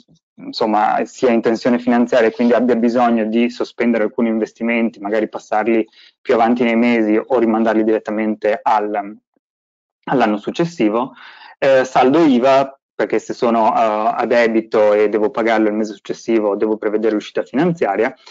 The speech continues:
e poi la gestione delle linee di credito, come ha appena finito di spiegare Daniele, per capire quanto posso ancora utilizzare le mie linee di credito per coprire il fabbisogno.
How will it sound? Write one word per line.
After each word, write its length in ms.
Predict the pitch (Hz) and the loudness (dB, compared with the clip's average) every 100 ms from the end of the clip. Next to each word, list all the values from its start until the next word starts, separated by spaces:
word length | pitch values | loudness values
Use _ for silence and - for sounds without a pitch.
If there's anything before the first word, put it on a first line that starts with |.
| - _ | -20 _
e 120 | 135 | -2
poi 120 | 120 | 2
la 100 | 123 | 2
gestione 380 | 135 131 120 120 | 0 -2 -2 2
delle 140 | 110 | 2
linee 160 | 107 107 | 2 0
di 100 | 131 | 0
credito, 400 | 131 101 101 117 | 0 -2 -2 -4
come 400 | - 107 107 113 | -2 -2 -2 -2
ha 160 | 113 | -4
appena 380 | 110 - 110 110 | -6 -4 -4 -4
finito 320 | 107 107 95 | -6 -10 -4
di 40 | 113 | -6
spiegare 380 | - 107 101 110 | -2 -2 -2 -2
Daniele, 480 | 120 107 104 117 | 0 0 0 -2
per 360 | - 107 104 107 | 0 0 0 0
capire 640 | - - 113 113 123 123 - - _ | -6 -4 0 2 0 -2 -16 -20 _
quanto 440 | - 127 135 139 | 0 2 2 0
posso 300 | 120 117 135 | 0 -2 -2
ancora 280 | 120 123 123 | 0 2 0
utilizzare 480 | 120 120 113 120 117 | 2 0 2 0 2
le 60 | |
mie 160 | 113 113 | 0 0
linee 240 | 117 113 | 0 0
di 100 | 123 | -2
credito 540 | - 117 104 117 127 113 | -2 -2 0 0 -2 -2
per 320 | 113 107 110 | 0 0 0
coprire 680 | 117 - 110 107 110 117 - | -6 -2 0 2 2 2 0
il 140 | 110 | -6
fabbisogno. 640 | - 104 104 98 90 98 | -4 -6 -6 -6 -14 -16